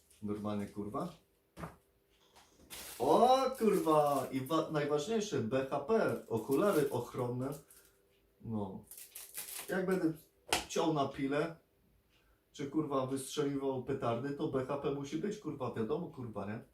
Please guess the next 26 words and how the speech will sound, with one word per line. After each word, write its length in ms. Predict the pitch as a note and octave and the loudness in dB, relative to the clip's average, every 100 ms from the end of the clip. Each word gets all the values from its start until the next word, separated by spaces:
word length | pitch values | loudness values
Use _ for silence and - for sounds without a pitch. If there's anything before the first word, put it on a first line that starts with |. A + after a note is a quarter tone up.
| _ - | _ -8
Gdzie 120 | A#2+ | -2
jest, 160 | A2+ - | -2 -2
kurwa, 280 | A2+ A2 | -4 -4
Koko? 420 | A2 A2 - F#2+ - - - - - - - C3+ | -4 -4 -4 -10 -12 -12 -10 -10 -12 -14 -10 -4
No 160 | A#2+ | -2
i 160 | B2+ C#3 | 0 2
druga 340 | F3+ E3+ D#3 | 4 6 4
para 480 | - E3+ F3 F3 - - _ _ _ | 4 4 4 2 -2 -16 _ _ _
dla 460 | C3+ D3+ D3+ C#3 C3 - | -2 2 2 0 -4 -4
kogoś, 500 | E3 D3+ C#3+ C#3+ - _ _ _ _ _ _ | 0 2 0 -2 -6 _ _ _ _ _ _
kto 180 | - D3 | -2 2
będzie 260 | C3+ B2 | 2 2
to 140 | C#3+ C3 | -2 -2
nagrywał, 540 | B2+ A#2+ A2+ F#2 F2+ | -2 -2 -2 -2 -2
dla 140 | G#2+ | -2
kamerzysty. 720 | A2+ A2+ A#2 A2+ G2+ F#2 - - _ _ - - | -2 -2 -4 -4 -6 -6 -16 -20 _ _ -18 -10
No, 60 | G2 F2+ - - - | -8 -8 -12 -8 -2
normalnie, 460 | G#4 G4 - - | 2 4 4 2
kurwa. 360 | - - - - - - - _ - - - - - - | 0 -4 -8 -10 -14 -18 -20 _ -14 -14 -12 -14 -14 -10
I 120 | G#3 | -2
to 120 | B3 | 0
by 120 | B3+ | 2
było 200 | B3 B3+ | 2 2
na 60 | B3 | 2
tyle, 340 | - - G3 | 2 2 2
kurwa. 340 | - A#2 G#2 | 2 0 -2